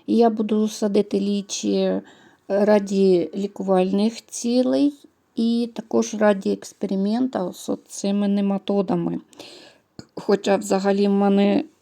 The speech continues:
чистий наразі ґрунт, хімією я користуюся дуже рідко. М, коли я приїхала сюди, е, тут, е, земля була, е, дуже виснажена,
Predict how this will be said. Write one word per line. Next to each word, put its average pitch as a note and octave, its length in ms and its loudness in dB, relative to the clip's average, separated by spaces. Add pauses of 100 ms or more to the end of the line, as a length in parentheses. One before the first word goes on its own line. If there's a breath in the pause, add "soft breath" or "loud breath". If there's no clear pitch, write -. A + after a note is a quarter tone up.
(220)
чистий A#3 680 -2
наразі A3 500 0
ґрунт, B3 720 4 (120)
хімією G#3 480 -4
я G3+ 260 0
користуюся G#3 880 -4
дуже G3+ 440 -2
рідко. C#4 500 0 (1080 loud breath)
М, G#3 300 0
коли A3 220 4
я G#3+ 120 2
приїхала G#3+ 640 -2
сюди, G#3 520 -2
е, G#3 540 4 (1500 loud breath)
тут, A3+ 340 -4
е, F#3 80 -2 (240)
земля G#3+ 420 4
була, G3 580 0 (1400 soft breath)
е, G3+ 160 -2
дуже G#3+ 280 -2
виснажена, G#3 1040 0